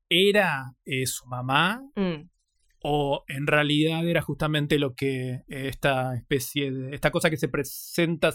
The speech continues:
Speaker 1: termina siendo como una especie de droga, le, le estaba dando a ella lo que ella quería y necesitaba?
Speaker 2: Claro.
Speaker 1: A mí me gusta un poco más esa idea, por lo tanto,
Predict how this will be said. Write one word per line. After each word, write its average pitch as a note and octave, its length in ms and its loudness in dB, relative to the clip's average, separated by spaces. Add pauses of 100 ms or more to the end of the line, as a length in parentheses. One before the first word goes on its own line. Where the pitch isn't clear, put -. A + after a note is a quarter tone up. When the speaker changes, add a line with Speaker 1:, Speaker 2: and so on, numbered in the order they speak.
Speaker 1:
termina E3+ 400 2
siendo F3 260 2
como D#3 140 0
una D#3 100 0
especie D#3+ 380 0
de D3+ 140 0
droga, E3 580 4 (960)
le, G3 300 2
le G3 120 -2
estaba A3 280 4
dando G#3+ 500 4
a E3+ 80 0
ella F3+ 400 2
lo D3+ 300 0
que D3 220 2
ella D3+ 460 2 (200)
quería C3+ 500 -4
y C3+ 80 -4
necesitaba? B2 800 -6
Speaker 2:
Claro. F3 240 -2 (840)
Speaker 1:
A A#2 60 -10
mí A#2 100 -10
me B2 120 -4
gusta C3+ 160 -4
un D3 40 0
poco D3 140 0
más D#3 140 0
esa F3+ 200 2
idea, G3+ 420 2 (100)
por F3+ 260 4
lo E3+ 160 6
tanto, E3+ 800 0